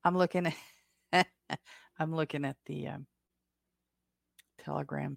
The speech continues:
feed talking about, the question came from,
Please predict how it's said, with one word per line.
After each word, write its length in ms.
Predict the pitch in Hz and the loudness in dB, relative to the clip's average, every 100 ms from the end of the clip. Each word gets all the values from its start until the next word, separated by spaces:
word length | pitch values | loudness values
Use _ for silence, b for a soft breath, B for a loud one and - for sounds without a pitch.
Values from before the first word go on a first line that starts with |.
| - | -8
feed 320 | 147 143 135 - _ _ _ _ _ _ _ _ _ _ _ _ _ | -6 -6 -8 -16 _ _ _ _ _ _ _ _ _ _ _ _ _
talking 300 | - 147 143 | -4 -4 -4
about, 300 | 143 151 - _ _ b b b b b - | -6 -4 -6 _ _ b b b b b -2
the 80 | 185 | 8
question 500 | 330 330 - 220 190 | 10 10 8 2 4
came 380 | - 196 196 | 8 8 8
from, 580 | - - 170 160 156 151 | 2 6 8 8 6 0